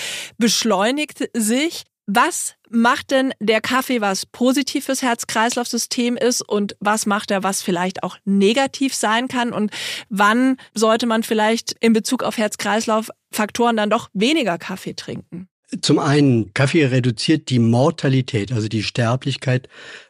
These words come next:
Speaker 2: bei Leuten, die ein hohes Herz-Kreislauf-Risiko haben. Und eben diese kardiovaskuläre Mortalität heißt es dann, ja, Herzinfarkt, Schlaganfall.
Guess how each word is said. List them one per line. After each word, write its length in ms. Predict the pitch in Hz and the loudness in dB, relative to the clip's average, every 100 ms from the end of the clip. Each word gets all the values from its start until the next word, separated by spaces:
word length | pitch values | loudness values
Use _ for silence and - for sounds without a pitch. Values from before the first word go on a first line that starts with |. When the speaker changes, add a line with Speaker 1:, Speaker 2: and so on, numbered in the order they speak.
| _ | _
Speaker 2:
bei 100 | 117 | 2
Leuten, 440 | 113 113 123 127 | 4 4 2 2
die 140 | 113 113 | 2 2
ein 420 | 107 101 107 120 | 4 2 -2 -2
hohes 240 | 123 113 120 | 0 0 0
Herz-Kreislauf-Risiko 920 | 104 - 113 107 104 120 120 131 127 | -2 0 -2 0 -2 -2 -2 -2 0
haben. 260 | 139 175 - _ - _ - | 0 -2 -6 _ -20 _ -6
Und 200 | 127 156 | -2 2
eben 200 | 123 113 | 2 2
diese 280 | 113 113 | 2 2
kardiovaskuläre 880 | 101 110 113 123 110 113 - 113 107 | 2 0 2 2 2 0 0 0 2
Mortalität 640 | 101 101 113 101 101 110 - | 0 0 -2 -4 -6 -8 -8
heißt 220 | - - | -10 -14
es 100 | - | -12
dann, 140 | - - - | -14 -12 -8
ja, 120 | 104 | -6
Herzinfarkt, 640 | 113 120 120 117 107 104 | -2 -2 0 0 0 -4
Schlaganfall. 600 | - 92 95 90 - 107 | -4 -4 -4 -10 -10 -14